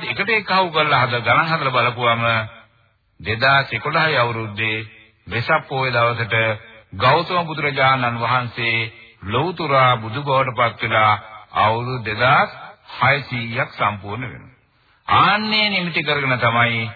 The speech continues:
දෙදාස් හයසීයේ සම්බුද්ධ ජයන්තිය කියලා නිමිති කරගෙන පිළිවෙතින් පෙළ ගැසෙමු කියන තේමා පාඩේ මුල් කරගෙන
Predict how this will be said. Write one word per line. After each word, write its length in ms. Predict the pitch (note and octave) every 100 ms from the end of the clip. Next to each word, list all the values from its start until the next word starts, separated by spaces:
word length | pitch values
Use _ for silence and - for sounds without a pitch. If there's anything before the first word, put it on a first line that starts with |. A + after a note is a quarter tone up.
| - - _ _
දෙදාස් 460 | A2 A#2 C#3+ D3+ D3+
හයසීයේ 560 | C3+ A#2+ A2+ A#2+ A#2+ A2+
සම්බුද්ධ 520 | A2 A#2 C#3+ D3 C3 A#2
ජයන්තිය 520 | A2+ B2+ B2 A#2+ G#2+
කියලා 260 | G#2 G2+
නිමිති 320 | G2 A#2+ C#3+ C3
කරගෙන 400 | B2+ B2 A#2+ A#2+ A#2 - - _ _
පිළිවෙතින් 840 | - D3 E3+ E3+ D3 B2 D3+ F#3
පෙළ 220 | D#3 C#3+ D3+
ගැසෙමු 460 | C3 B2 G#2+ F#2 C#2 - _ _ _ _ _ _
කියන 240 | C3+ C#3+ C3
තේමා 500 | C3 E3+ D#3+ C#3 B2+
පාඩේ 520 | B2+ A#2+ A2+ A#2+ A2
මුල් 240 | G2 G#2+
කරගෙන 440 | G2+ A2+ A2+ B2